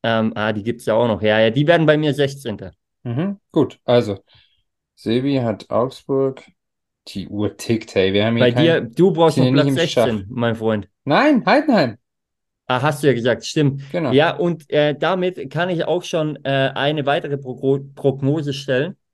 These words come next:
Speaker 2: Ja.
Speaker 1: Wir haben, ähm, eine Seltenheit in der neuen Saison, und zwar steigt der, der,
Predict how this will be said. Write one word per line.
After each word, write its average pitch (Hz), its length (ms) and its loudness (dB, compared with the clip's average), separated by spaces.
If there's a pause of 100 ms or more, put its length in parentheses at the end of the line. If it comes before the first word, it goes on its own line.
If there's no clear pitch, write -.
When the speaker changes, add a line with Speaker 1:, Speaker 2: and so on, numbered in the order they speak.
(240)
Speaker 2:
Ja. 120 340 0
Speaker 1:
Wir 127 140 2
haben, 170 460 0
ähm, 139 320 0
eine 127 140 -2
Seltenheit 165 840 -4 (100)
in 135 120 -6
der 143 80 2
neuen 143 280 -2
Saison, 143 360 -4
und 131 160 -6
zwar 135 300 -2
steigt 135 460 -8
der, 131 280 -2
der, 120 280 -8